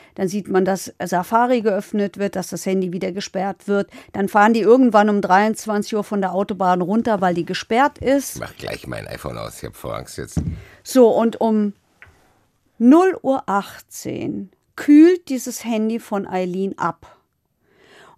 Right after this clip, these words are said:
Speaker 1: Und zwar von vierunddreißig Grad runter auf sechzehn Grad. Höchstwahrscheinlich
Speaker 2: Das kann man alles checken.
Speaker 1: Kannst du alles sehen.
Speaker 2: Das heißt, alles, was du mir jetzt erzählt hast, konnten die irgendwo nachlesen?
Speaker 1: Auf den Handys,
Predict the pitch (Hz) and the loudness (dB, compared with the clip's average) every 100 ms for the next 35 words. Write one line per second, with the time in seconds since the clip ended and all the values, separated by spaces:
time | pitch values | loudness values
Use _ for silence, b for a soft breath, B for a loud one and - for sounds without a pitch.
0 | - 214 202 220 240 - 233 208 - 302 | -2 -2 2 2 2 0 -2 -2 -2 2
1 | 330 320 277 202 214 220 220 - 196 196 | 4 4 2 0 -2 -4 -12 -10 -4 -4
2 | 214 175 190 190 233 196 185 175 - 170 | -4 -6 -8 -6 -6 -6 -6 -8 -10 -12
3 | - - 208 180 - 131 123 - - _ | -12 -12 -10 -10 -12 -14 -14 -20 -20 _
4 | _ _ _ b b b b b b b | _ _ _ b b b b b b b
5 | b b b b _ - - _ _ 233 | b b b b _ -20 -20 _ _ 2
6 | 330 359 - 170 170 - 180 175 185 202 | 2 0 -6 -4 -4 -2 0 0 0 0
7 | 262 101 185 - - 135 127 - - _ | 0 2 0 -2 -4 -4 -6 -10 -16 _
8 | _ _ _ - 127 - - - _ _ | _ _ _ -12 -10 -10 -14 -20 _ _
9 | - 175 - - - 196 - - - - | -18 -18 -18 -10 -8 -8 -10 -14 -14 -18
10 | _ _ - - 92 95 - 107 135 143 | _ _ -18 -8 -8 -8 -8 -6 -4 -6
11 | - 135 131 110 123 107 - 113 - 98 | -6 -4 -4 -4 -4 -6 -6 -8 -8 -12
12 | 101 - 113 120 113 107 82 78 53 - | -8 -4 -4 -4 -6 -4 -4 -6 -12 -16
13 | - _ _ 190 170 240 233 220 196 226 | -20 _ _ -14 -12 -10 -6 -4 -4 -2
14 | 277 - | -4 -6